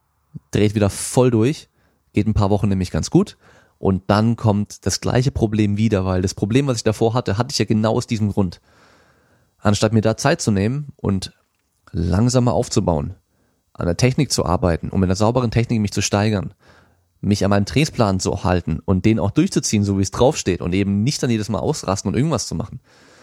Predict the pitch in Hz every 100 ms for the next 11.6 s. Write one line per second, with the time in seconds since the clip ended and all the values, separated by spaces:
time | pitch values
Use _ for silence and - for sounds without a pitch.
0 | - - - _ _ _ - 98 104 127
1 | 143 - 175 160 175 - - 151 143 143
2 | 139 139 139 - - - _ - 110 117
3 | 120 123 - 135 95 101 101 98 120 92
4 | 92 107 113 120 107 104 98 95 92 85
5 | 82 82 - _ _ - 98 104 82 -
6 | 147 143 143 123 113 117 127 117 120 117
7 | _ _ _ _ _ _ _ - - 82
8 | 101 104 104 98 101 98 95 95 - -
9 | 95 - - 87 - 90 87 _ _ _
10 | _ _ _ - 95 - 107 127 120 107
11 | 107 104 101 95 98 92